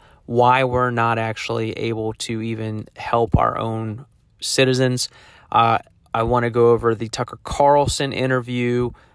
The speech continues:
recently in which he had a guest on that said that he explicitly had a sexual relationship with President Barack Obama. I also wanna go over who's actually in charge of Joe Biden. Is it President Obama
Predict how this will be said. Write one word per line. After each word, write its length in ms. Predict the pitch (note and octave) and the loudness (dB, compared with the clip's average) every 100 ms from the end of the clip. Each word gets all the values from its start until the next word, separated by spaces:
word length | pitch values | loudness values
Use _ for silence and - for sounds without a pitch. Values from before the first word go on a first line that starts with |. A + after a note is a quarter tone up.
| _ | _
recently 720 | B2 C3 - A#2+ A#2 A#2+ A#2 | 0 0 0 -4 -2 -2 -2
in 340 | A#2 - A2+ A2+ | -6 -8 -8 -4
which 220 | A2+ - | -4 -4
he 140 | A#2+ A2 | -8 -4
had 360 | A2+ A2+ A2+ | -2 -2 -2
a 140 | A2+ A2+ | -2 -2
guest 380 | G#2+ A2+ - - | -2 -2 -2 -2
on 360 | A2+ A2+ A2 | -2 -2 -2
that 180 | G#2 - | -4 -6
said 280 | - A#2 A2+ | -4 -4 -2
that 180 | G#2 - | -6 -6
he 200 | B2 A2+ G#4 | -12 -12 -10
explicitly 880 | - - - - D#3 F3 - C#3+ C#3+ | -8 -4 -4 -2 4 4 4 -4 -4
had 180 | A#2+ A#2 | -2 -2
a 60 | |
sexual 440 | A2 B2 A#2 - A2+ | 0 -2 -2 0 0
relationship 680 | A2 A2 A2 A#2 - A2+ - | 2 0 -2 -6 -4 -6 -4
with 220 | A#2 G#2+ _ - _ | -4 -4 _ -20 _
President 440 | - B2 A#2 A2+ - | 2 2 2 -4 0
Barack 280 | A#2 A2+ - | 2 2 2
Obama. 400 | A2+ A#2 A#2 A#2 | 0 2 2 2
I 100 | D3 | 2
also 280 | G3+ - | 2 2
wanna 260 | C3+ C3 B2 | 2 2 2
go 240 | A#2+ A#2+ | 2 4
over 280 | A#2+ A#2+ A#2 - - - - _ _ | 4 2 -2 -6 -20 -20 -20 _ _
who's 240 | A3+ C4 A#3 | 4 6 6
actually 400 | F#3+ - D#3 C#3+ | 2 0 0 0
in 100 | B2 | 2
charge 360 | C3 B2 A#2 | 4 4 2
of 100 | A2 | -6
Joe 260 | G#2+ A2+ A2 | -2 -2 -2
Biden. 440 | A2 G#2+ G#2+ G#2+ | -4 -6 -6 -8
Is 220 | - G#3 F#3+ | 0 0 2
it 140 | F3+ _ | -2 _
President 640 | - - D3+ D3 D3 D3 - _ _ _ _ - | -6 2 4 4 0 -2 -4 _ _ _ _ 0
Obama 640 | B2 A#2 D#3 D#3+ D#3+ D#3+ | 0 2 2 2 2 -2